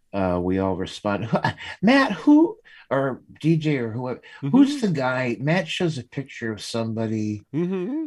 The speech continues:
Speaker 1: with rat tails and, like, who is that?
Speaker 2: That's Val Kilmer in the early days of his career.
Speaker 1: Oh, okay. Okay. I thought maybe it was, uh, Tim Connor or something.
Speaker 2: Oh, no, well,
Speaker 1: Or Kit Connor.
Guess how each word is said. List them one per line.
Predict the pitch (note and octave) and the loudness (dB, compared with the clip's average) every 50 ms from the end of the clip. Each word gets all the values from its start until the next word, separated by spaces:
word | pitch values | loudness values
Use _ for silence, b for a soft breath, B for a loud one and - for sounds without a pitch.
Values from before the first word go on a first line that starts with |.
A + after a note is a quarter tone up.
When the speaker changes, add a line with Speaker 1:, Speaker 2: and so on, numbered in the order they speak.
| C4 | -4
Speaker 1:
with | - A2 A#2 G#2+ F2 - - | 0 0 0 0 0 -2 -2
rat | A#2 A#2+ B2 B2+ B2 - | 0 2 2 2 0 -2
tails | - - C#3+ C3 B2 A#2+ B2 A#2+ A2 G2+ | -6 -6 -4 -4 -2 -2 -2 -4 -4 -4
and, | A2 G2 F#2+ F#2 F2+ F2 - | -6 -6 -6 -6 -8 -10 -12
like, | - G#2 F#2 G#2+ | -12 -12 -6 -2
who | B2 F#3 B3+ C4+ C#4 | 2 2 4 4 4
is | D4+ D4+ - - A2+ G2+ | 4 2 0 -2 -6 -8
that? | F#2+ E2+ D#2+ D#2 D2+ C#2 - | -6 -4 -4 -4 -6 -8 -6
Speaker 2:
That's | - A2 A#2 C3+ - - | -4 -4 -4 -6 -8 -12
Val | A2 F#2+ G2+ G#2 G#2 G2+ A2 A#2 | -8 -2 0 2 4 2 2 0
Kilmer | - - - - E3 E3+ G3+ A3+ A3+ D#3+ G#2+ F#2+ F#2 | -4 -8 -6 -4 -4 -4 -4 -4 -4 -4 -2 -2 -4
in | F#2 G2 G2 G2 | -4 -6 -6 -6
the | G2 F#2 F#2 F#2+ | -6 -6 -4 -4
early | G2 G#2+ B2 A2 G2+ | -4 -4 -4 -4 -4
days | F2+ G2 F#2 F#2 F#2 F#2 - - | -4 -4 -4 -4 -4 -4 -6 -8
of | F#2+ | -10
his | E2 F#2 F#2 F2+ E2+ - - | -8 -10 -10 -10 -12 -16 -14
career. | - - G2 F2 E2+ F2 F#2 F2+ A#2 B2+ A#2 - _ _ _ | -10 -8 -6 -6 -6 -8 -8 -8 -10 -10 -12 -16 _ _ _
Speaker 1:
Oh, | - C3 B2+ A#2+ B2 C3+ | -2 0 2 2 4 2
okay. | C#3+ C#3 - - G2+ D2+ D2 C#2+ D2+ D#2+ - - _ _ _ - | 2 0 -2 -6 -6 -6 -6 -6 -8 -10 -14 -20 _ _ _ -6
Okay. | D#2+ - C2+ - - - | -6 -6 -8 -10 -8 -6
I | F#2 A2 A#2+ | -2 -2 -2
thought | A2+ - - C3 - G#2 | 0 0 0 0 0 0
maybe | A#2 A2+ G#2+ F2+ G2 | -2 -2 -2 -2 -2
it | G2 F#2 | -4 -2
was, | E2+ F#2 F2+ F2 E2+ D#2+ F2 | -2 -4 -4 -4 -6 -6 -4
uh, | F2 E2+ E2 E2 D#2+ D#2+ D#2+ - b b b b b b b b _ | -4 -2 -2 -2 -2 -4 -6 -10 b b b b b b b b _
Tim | - A#2+ G#2+ G2+ | -4 -2 -2 -2
Connor | - - - F2 F2 F2 F#2+ F#2 D#2 C#2+ | -4 -6 -6 -6 -6 -6 -6 -6 -6 -8
or | C#2+ D2 | -10 -12
something. | - - - D2+ C#2+ - - C#2 | -12 -10 -10 -10 -10 -10 -10 -10
Speaker 2:
Oh, | C#2 G#2 G#2+ A#2 B2+ C3+ C#3+ D3 B2+ | -8 -6 -6 -4 -4 -4 -4 -6 -6
no, | A2 G#2+ A2 A#2 | -4 -4 -4 -2
well, | A2+ A2+ A2 A2+ | -2 0 2 2
Speaker 1:
Or | A#2+ | 2
Kit | G#2+ A2 - C#3+ D3 - | 0 0 -2 -2 -2 -2
Connor. | - - G#2 F#2+ F2+ E2+ D#2+ D#2+ E2 | -4 -6 -6 -4 -4 -4 -4 -6 -6